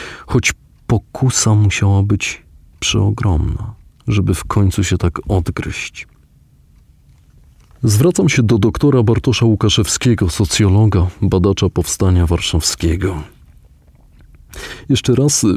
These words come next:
przywołamy te sceny znane z kronik, udokumentowane. Ale wywołajmy może z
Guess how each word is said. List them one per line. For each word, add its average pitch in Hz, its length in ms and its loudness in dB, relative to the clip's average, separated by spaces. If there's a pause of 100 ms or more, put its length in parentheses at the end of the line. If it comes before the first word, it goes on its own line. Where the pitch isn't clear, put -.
(160)
przywołamy 110 800 2
te 92 200 0
sceny 117 600 2
znane 101 460 4
z - 180 0
kronik, 131 560 2 (160)
udokumentowane. 107 1300 2 (1600)
Ale 113 200 4
wywołajmy 139 640 2
może 131 380 4 (220)
z 95 220 2